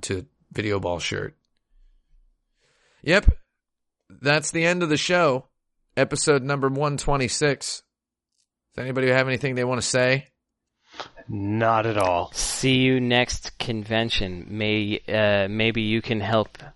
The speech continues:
Speaker 3: us get one of these onto a future list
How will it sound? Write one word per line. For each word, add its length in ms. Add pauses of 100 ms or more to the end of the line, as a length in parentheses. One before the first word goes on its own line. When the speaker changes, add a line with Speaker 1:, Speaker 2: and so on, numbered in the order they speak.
(300)
Speaker 3:
us 280
get 380 (160)
one 240
of 100
these 220
onto 420
a 60
future 380
list 500